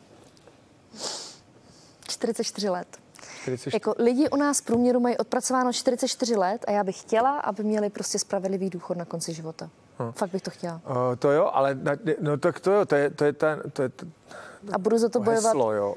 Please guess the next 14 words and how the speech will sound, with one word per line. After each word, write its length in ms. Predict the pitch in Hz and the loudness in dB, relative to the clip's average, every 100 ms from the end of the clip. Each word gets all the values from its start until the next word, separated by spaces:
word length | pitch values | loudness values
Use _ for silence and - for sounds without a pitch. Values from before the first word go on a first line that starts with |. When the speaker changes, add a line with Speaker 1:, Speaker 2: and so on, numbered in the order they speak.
| - | 0
Speaker 1:
budu 140 | 214 | 2
za 100 | 240 | 4
to 100 | 247 | 4
bojovat 320 | 220 233 220 220 | 4 4 4 2
jako 180 | 214 233 | 4 2
lvice, 420 | 226 214 214 185 | 4 2 2 -2
jak, 180 | 165 - | -2 -4
jak 140 | 190 226 | -2 -2
řík-, 220 | 214 190 | -4 -2
jak, 180 | 208 208 | 0 0
Speaker 2:
No 60 | 202 | 2
to 140 | 196 | 2
Speaker 1:
jak 120 | |
Speaker 2:
u 40 | 180 | 2